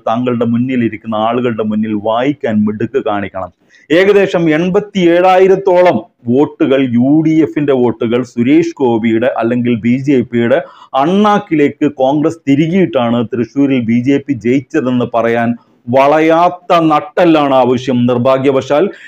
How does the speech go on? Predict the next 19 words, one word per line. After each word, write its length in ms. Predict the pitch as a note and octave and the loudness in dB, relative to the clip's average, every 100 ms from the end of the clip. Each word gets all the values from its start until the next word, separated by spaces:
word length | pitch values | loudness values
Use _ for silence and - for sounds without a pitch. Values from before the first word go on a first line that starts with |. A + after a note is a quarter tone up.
| - | 0
ഇടതുപക്ഷത്ത് 800 | E3 E3+ G#3 A3 G3+ - F3 E3 | 2 4 4 4 2 0 0 0
നിന്ന് 220 | D#3 D3+ D3 | 2 2 0
മാറി 380 | C#3 C#3 C#3+ | 2 2 2
ദിവസങ്ങൾക്കകം 960 | C3+ C3 C#3+ D3+ D#3 D#3 D3 D3 C#3 C#3 | 0 0 0 0 -2 -2 0 0 0 0
വി 180 | C3 C#3 | 0 2
ഡി 120 | D3+ | 2
സതീശന്റെയും 840 | D#3+ D3+ C3+ C#3 D3 C3+ C3 C3 C3 | 2 0 0 -2 -2 -2 0 0 -2
കെ 200 | C3+ D3 | -2 -2
സുധാകരന്റെയും 800 | D#3+ D3+ C#3 C3+ C3 C3 C3+ C3 | 0 0 2 2 0 0 0 0
മുന്നിൽ 320 | B2+ B2+ C#3 E3+ E4+ _ _ | 0 -2 2 0 -2 _ _
വളഞ്ഞു 560 | B2 C#3+ E3 F#3+ G3 G3+ | 0 2 2 2 2 2
ചുരുണ്ട 680 | G3 - E3 E3+ F#3 F#3+ F3+ D#3+ | -2 0 2 4 2 2 2 2
ഒരു 220 | C#3+ C#3+ C#3+ | 2 2 2
വാഴപ്പിണ്ടി 760 | A#2+ C3+ D3+ F3 F#3+ F3 D3+ C#3+ | 2 2 2 2 0 -2 -2 -2
മാത്രമായി 840 | C3 C3+ - - D3+ C3+ B2+ B2+ C3 | 0 -2 -4 -4 -2 0 0 0 -2
അൻവറിന്റെ 640 | B2 C3 C#3 C3+ C3+ B2+ B2+ | -2 -4 -2 0 0 -2 -2
നട്ടെല്ല് 680 | B2 - - C3 C3 B2+ B2 | -2 -4 -4 -2 0 2 2
മാറി. 420 | A#2+ A#2+ B2+ A2 _ _ _ _ _ _ _ A2+ | 2 0 0 -2 _ _ _ _ _ _ _ -4
അതല്ല, 480 | B2+ B2+ B2+ D3 | 0 2 2 4